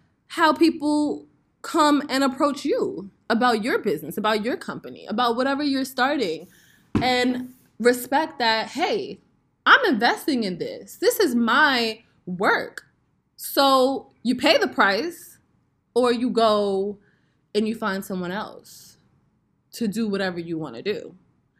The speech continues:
But needless to say, that's just what it is. Setting boundaries across the board, in business, in personal relationships, in family relationships,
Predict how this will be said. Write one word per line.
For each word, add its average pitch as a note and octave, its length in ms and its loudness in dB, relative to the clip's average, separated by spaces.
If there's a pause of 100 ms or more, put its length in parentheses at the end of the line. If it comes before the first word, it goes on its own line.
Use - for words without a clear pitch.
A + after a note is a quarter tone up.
(680)
But A3+ 180 2
needless A#3+ 480 0
to G#3+ 80 -4
say, G#3+ 720 -2 (960)
that's A3+ 260 -2
just A#3 160 -6
what G#3+ 140 -4
it F3+ 80 -6
is. - 400 -10 (840)
Setting B3+ 260 4
boundaries A3 360 2
across G#3+ 400 -6
the G#3 80 -6
board, F3+ 500 -6
in B3 200 4
business, F3+ 800 -6 (300)
in A#3+ 120 0
personal A#3 440 -2
relationships, E3+ 920 -10 (640)
in A#3 260 4
family A#3+ 420 2
relationships, E3+ 880 -6